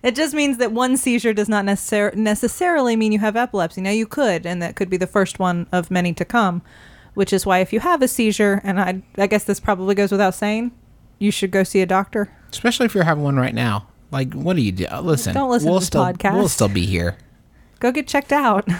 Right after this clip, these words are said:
Speaker 2: Get your priorities
Speaker 1: Yeah,
Speaker 2: straight.
Speaker 1: actually, call somebody else to take you to get checked out. Don't,
Speaker 2: You
Speaker 1: don't
Speaker 2: don't
Speaker 1: drive.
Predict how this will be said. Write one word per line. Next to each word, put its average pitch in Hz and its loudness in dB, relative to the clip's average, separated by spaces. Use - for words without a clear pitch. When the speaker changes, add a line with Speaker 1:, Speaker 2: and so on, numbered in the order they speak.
Speaker 2:
Get 220 -2
your 131 2
priorities 101 0
Speaker 1:
Yeah, - 0
Speaker 2:
straight. 110 0
Speaker 1:
actually, 285 0
call 320 0
somebody 302 2
else 233 2
to 226 2
take 214 -2
you 180 2
to 175 -4
get 175 -2
checked 175 -4
out. 175 -6
Don't, 214 2
Speaker 2:
You 214 2
Speaker 1:
don't 233 0
Speaker 2:
don't - -
Speaker 1:
drive. 90 2